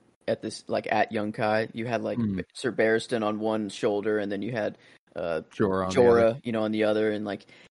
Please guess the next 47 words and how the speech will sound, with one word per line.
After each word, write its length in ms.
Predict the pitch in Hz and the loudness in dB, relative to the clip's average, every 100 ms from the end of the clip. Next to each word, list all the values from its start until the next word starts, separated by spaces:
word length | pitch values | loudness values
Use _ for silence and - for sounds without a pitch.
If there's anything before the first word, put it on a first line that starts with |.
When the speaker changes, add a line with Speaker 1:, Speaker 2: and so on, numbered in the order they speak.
| - | -6
Speaker 1:
yeah, 120 | 107 | 0
you 100 | 107 | 0
can't 240 | 107 147 - | 4 2 4
trust 320 | 156 135 - | 8 6 6
these 240 | 123 113 | -2 -2
people 260 | - 120 117 | -4 -4 -2
who 100 | 117 | -2
fight 280 | - 120 107 | 4 4 4
for 100 | 98 | -2
gold, 240 | 113 107 | 0 2
no 160 | 127 127 | 6 6
honor, 360 | 123 123 117 113 | 8 6 4 2
whatever. 420 | 117 120 104 110 | 6 4 4 0
And 100 | 104 | 0
then 120 | 107 | -2
Jorah's 320 | 107 110 107 | 2 2 4
like, 240 | 113 98 - - - | 2 0 -4 -20 -10
"Well, 220 | - 113 | 2 4
if 120 | 135 120 | 4 0
you 80 | |
pay 220 | 113 139 139 | -2 0 2
'em 140 | 127 | 2
enough, 420 | 123 143 156 - | 2 4 2 0
you 100 | 110 | -4
can 200 | - 107 | -2 -6
trust 360 | - 143 139 - | 4 6 6 4
that 140 | 123 | 2
they'll, 280 | - 131 113 _ _ - | 8 6 6 _ _ 2
they'll 140 | 123 | 2
kill 400 | - - 170 139 | 4 12 12 12
whoever 280 | 120 139 123 | 12 12 10
you 160 | 120 117 | 6 4
pay 240 | 147 156 | 6 6
them 280 | 127 113 107 | 6 0 2
to," 200 | 120 101 | 2 4
you 180 | 101 104 | 4 2
know, 160 | 107 104 | 4 4
like, 160 | 104 | 2
Speaker 2:
Mm. 40 | 110 | 2
Speaker 1:
sort 220 | 120 107 | 0 0
of 60 | - | -2
thing. 280 | 104 101 | -4 -2
And 100 | 95 | -4
it's, 180 | 90 - - - 175 | -6 -8 -12 -14 6
I 80 | 135 | 10
love 220 | 147 139 | 12 10
just 220 | 131 - | 6 0